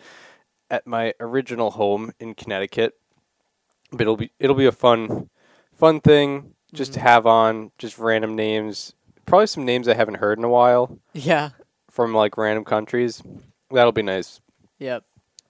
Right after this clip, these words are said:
Speaker 1: But yeah, I'm, ex-, you know, it, it's potentially, it's probably the most talent stacked, uh, World Baseball Classic
Speaker 2: A hundred
Speaker 1: ever.
Speaker 2: percent, a hundred percent. Yeah,
Speaker 1: Mm-hmm.
Speaker 2: no, I, I mean, there are multiple teams where it's, like, super teams. Like, Team
Speaker 1: Right.
Speaker 2: U S, Team Dominican is insane.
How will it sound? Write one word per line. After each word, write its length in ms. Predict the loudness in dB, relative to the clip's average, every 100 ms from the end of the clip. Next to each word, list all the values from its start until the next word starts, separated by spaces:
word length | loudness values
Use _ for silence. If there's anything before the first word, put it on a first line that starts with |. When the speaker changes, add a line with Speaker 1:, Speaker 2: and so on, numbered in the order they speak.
| _ 0
Speaker 1:
But 100 | 2
yeah, 180 | 2
I'm, 140 | 2 0
ex-, 140 | -4 _ _ -20 _ _
you 80 | 2
know, 180 | 2 2 _
it, 180 | 0 0 _ _ _ _ _
it's 220 | -8 -8 -10
potentially, 880 | _ -4 4 4 4 2 4 4
it's 140 | 0 2
probably 280 | 8 8 6
the 160 | 0 -2
most 240 | -2 -2
talent 340 | 2 2 2 -2
stacked, 560 | 0 0 0 -8 -20 _ _ _ _ _ _ -2
uh, 240 | 0 0 2
World 220 | 0 2
Baseball 360 | 0 2 0 0
Classic 500 | 0 -2 -4 -12 -14 _ -12
Speaker 2:
A 60 |
hundred 120 | -4 -2
Speaker 1:
ever. 100 | -2 -6
Speaker 2:
percent, 240 | -8 -10
a 60 | -16
hundred 200 | -16 -16
percent. 460 | -16 -16 -18 -20 _
Yeah, 120 | -12
Speaker 1:
Mm-hmm. 60 | -10
Speaker 2:
no, 80 | -10
I, 300 | -12 -14 -18
I 40 | -18
mean, 200 | -14 -8
there 180 | -6
are 40 | -6
multiple 400 | -6 -8 -10 -16
teams 480 | -14 -14 -14 -16 -14
where 160 | -12
it's, 180 | -12 -12
like, 240 | -14 -14 -16
super 300 | -18 -16 -18
teams. 480 | -18 -20 -18 -16
Like, 160 | -16 -18 _
Team 140 | -4
Speaker 1:
Right. 100 | -4 -4
Speaker 2:
U 120 | -6
S, 240 | -6 -8
Team 200 | -16 -16
Dominican 680 | -14 -14 -14 -14 -14 -14 -18
is 320 | -20 -20 -20
insane. 540 | -20 -20 -18 -18 -18